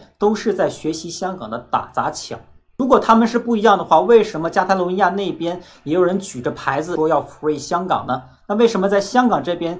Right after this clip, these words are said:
像何润诗之流，他们也要去支持加奈-，加泰罗尼亚的抗争呢？如果他们完全不一样，为什么要互相支持呢？对不对？这是很简单的一个道理。好的，那今天的视频差不多也这样子了。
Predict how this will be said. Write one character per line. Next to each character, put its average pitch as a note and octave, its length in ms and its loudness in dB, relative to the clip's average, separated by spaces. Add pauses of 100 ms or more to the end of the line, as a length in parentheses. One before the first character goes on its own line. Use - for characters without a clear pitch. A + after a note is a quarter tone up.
(140)
像 E3+ 320 -4 (120)
何 D#3 280 -2
润 G3+ 240 2
诗 A3+ 320 -2
之 G#3 180 -6
流， C3+ 340 -2
他 - 200 -2
们 G3 240 -4
也 D#3 60 -4
要 B2 160 -2
去 E3+ 160 -8
支 A3 220 -8
持 E3 160 -6
加 G3+ 180 2
奈-， G3+ 180 0 (160)
加 A3 160 2
泰 G#3+ 120 4
罗 F3 120 -2
尼 G#3 60 0
亚 C4+ 80 4
的 F#3+ 80 2
抗 D#3 240 -4
争 D3+ 160 -4
呢？ D3+ 180 -6 (300)
如 G3+ 100 -4
果 G#3+ 140 4
他 F#3 80 0
们 G#3 100 0
完 G3 140 2
全 G#3+ 180 0
不 A3 140 -4
一 G3 80 -4
样， G#3 180 6 (120)
为 A3+ 120 0
什 F#3 160 -2
么 C#3+ 60 -4
要 C#3+ 80 -2
互 E3 160 -8
相 E3 180 -6
支 - 140 -12
持 - 160 -16
呢？ A2+ 160 -8
对 B2 80 -12
不 A2 80 -12
对？ - 260 -6 (280)
这 E3+ 100 -8
是 C#3 60 -10
很 D3+ 120 -6
简 E3+ 160 -4
单 D3 140 -2
的 D#3 60 -4
一 - 20 -6
个 D3 80 0
道 D3+ 200 4
理。 F#2 140 -10 (800)
好 B2 100 -4
的， D#3+ 160 0
那 G3 100 2
今 A3+ 140 2
天 A#3+ 100 4
的 A#3 60 4
视 A#3 120 -2
频 F3 140 -4
差 F#3+ 120 2
不 F3+ 60 0
多 F3+ 60 2
也 F3 60 2
这 - 80 -2
样 E3+ 120 4
子 D3 80 -2
了。 A2+ 240 0